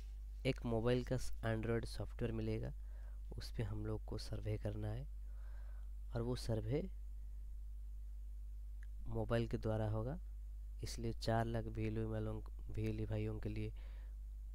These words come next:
बहुत अच्छा गुड न्यूज़ है। ये बहुत जल्दी स्टार्ट होने वाला है। दोस्तों, यदि आप एक common service वीएलई है,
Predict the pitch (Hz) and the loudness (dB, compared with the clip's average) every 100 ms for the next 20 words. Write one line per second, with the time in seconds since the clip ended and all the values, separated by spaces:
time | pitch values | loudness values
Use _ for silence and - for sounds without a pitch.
0 | - 110 101 123 - - - - - 107 | -2 0 2 0 0 -6 -6 -4 0 0
1 | - - 117 113 110 110 110 107 123 - | 4 6 6 6 2 2 2 0 -2 -2
2 | - - - - 117 113 104 113 - 110 | -4 -6 -8 -6 -4 0 0 0 2 2
3 | 110 110 - - 107 107 110 107 107 107 | 4 2 2 2 2 2 2 2 4 4
4 | 127 - - - - - - - - 147 | 2 -2 -6 -6 -6 -6 -6 -6 0 2
5 | 185 143 131 170 175 175 - - - - | 4 6 6 8 8 8 4 -6 -6 -6
6 | - - 143 - - 120 143 147 143 135 | -6 0 2 2 4 6 6 4 2 2
7 | 143 - 120 127 135 135 120 131 113 | 2 0 4 6 8 6 6 4 2